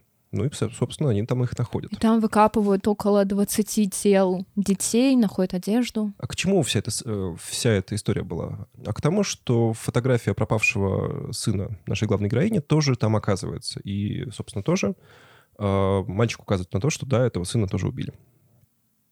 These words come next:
Speaker 1: После чего маньяка схватили, посадили сначала, ну, точнее, э, против него начали проводить соследственные действия,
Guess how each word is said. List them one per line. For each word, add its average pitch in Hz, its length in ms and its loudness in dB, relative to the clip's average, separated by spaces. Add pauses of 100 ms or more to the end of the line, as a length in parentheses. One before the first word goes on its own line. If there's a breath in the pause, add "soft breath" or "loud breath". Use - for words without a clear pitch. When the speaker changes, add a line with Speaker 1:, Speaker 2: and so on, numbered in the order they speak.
(460)
Speaker 1:
После 113 220 -2
чего 107 420 0
маньяка 101 680 -2 (760)
схватили, 170 580 -2 (680)
посадили 104 480 -2 (840 soft breath)
сначала, 98 560 0
ну, 131 100 -2
точнее, 101 340 0
э, 104 220 0
против - 260 -4
него 113 100 4
начали 104 220 0
проводить 104 460 0
соследственные - 520 -2
действия, 127 440 -2